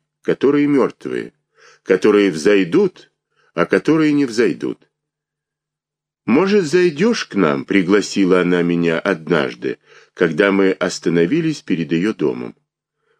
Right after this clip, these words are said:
Удивился я, конечно, но согласился. Отчего бы не зайти? Отец с матерью были дома. Встретили меня приветливо, как старого знакомого.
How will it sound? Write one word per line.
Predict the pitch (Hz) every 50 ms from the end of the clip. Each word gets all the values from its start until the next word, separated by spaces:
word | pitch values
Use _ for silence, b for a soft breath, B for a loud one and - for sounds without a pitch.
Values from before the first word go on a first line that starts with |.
| _ _
Удивился | - 139 127 - 76 71 78 131 180 185 - - 139
я, | 107 90
конечно, | - - 73 60 60 60 58 - - - - - _ _ _ _ _
но | - 73 82 92
согласился. | - - 131 151 - 156 - - - 67 60 - - - - _ _ _ _ _ _ _
Отчего | - - - - - 131 170 180 104
бы | 73 76
не | 69
зайти? | 64 69 78 73 - - - - - _ _ _ _ _ _ _ _ _ _ _ _ _ _ _ b b b b b b b b b
Отец | - 98 98 - - 147 190 202 -
с | - -
матерью | 113 104 113 147 156 - 175 160 165 165
были | 135 92 98 104 123 131
дома. | 120 95 78 69 67 65 65 65 - _ _ _ _ _ _ _ _ _ _ _ _ _
Встретили | - - - - 95 113 113 - 135 147
меня | 151 147 147 147
приветливо, | 143 - 139 147 139 95 85 78 76 73 - 82 76 76 78 76
как | - 87 76 -
старого | - - - 82 85 85 87 92 101
знакомого. | 92 - 107 - - - 80 65 64 60 60 58 58 -